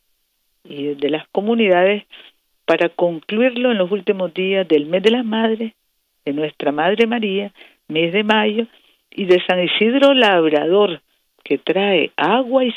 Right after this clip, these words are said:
sol según nuestro ciclo de cultivo. En coordinación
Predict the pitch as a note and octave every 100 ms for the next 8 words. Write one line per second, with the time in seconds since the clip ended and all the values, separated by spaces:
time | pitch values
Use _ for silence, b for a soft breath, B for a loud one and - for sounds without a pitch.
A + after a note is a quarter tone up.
0 | - G#3 G3+ G#3+ G#3 b b b - -
1 | F#3 E3 A#3+ D4 C4+ _ _ E3+ D#3 -
2 | D3+ C#3+ - F3+ - F3 - _ F3 F3
3 | F3 D#3+ - C#4 - _ _ b b b
4 | b b b b b b b - G#3 G#3+
5 | A3+ G3+ G#3 G3 G3 - C4+ D4 D4+